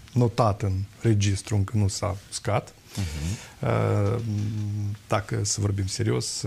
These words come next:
Speaker 1: noi nu am tratat, uh, campania electorală sau alegerile astea. Obiectivul principal al partidului, care de fapt încă nici nu era creat așa,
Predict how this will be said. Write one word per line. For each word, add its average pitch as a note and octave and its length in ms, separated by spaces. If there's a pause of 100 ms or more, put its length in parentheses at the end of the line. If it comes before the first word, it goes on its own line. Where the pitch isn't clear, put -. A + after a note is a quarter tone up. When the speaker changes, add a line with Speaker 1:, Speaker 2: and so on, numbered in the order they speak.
(140)
Speaker 1:
noi G#2+ 300
nu G2 180
am F#2 260
tratat, - 560
uh, G2 80 (160)
campania G2 420
electorală G2 540
sau G2 200
alegerile G2 560 (540)
astea. A#2+ 460 (1300)
Obiectivul A2+ 640
principal G#2 500
al F#2+ 180
partidului, A#2 440
care G2+ 180
de G2 100
fapt - 360
încă G#2+ 200
nici G2+ 160
nu G#2 100
era G2+ 180
creat G2 380
așa, F#2 500